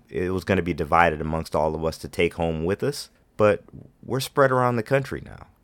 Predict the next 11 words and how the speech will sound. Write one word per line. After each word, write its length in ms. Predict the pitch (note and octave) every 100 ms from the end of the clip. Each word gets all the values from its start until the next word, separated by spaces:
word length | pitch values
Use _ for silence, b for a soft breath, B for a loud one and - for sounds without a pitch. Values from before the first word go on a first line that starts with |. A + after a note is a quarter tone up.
| -
and 120 | F2+
we 60 | A2
don't 140 | G2+
have 200 | G#2+ G#2+
those 220 | G2 F2+
same 300 | - F#2 D#2+
benefits 520 | C#2+ G2 G2+ D#2+ D2
to 80 | -
be 220 | D#2 F2
able 180 | E2 D#2
to 320 | D#2+ D2+ D2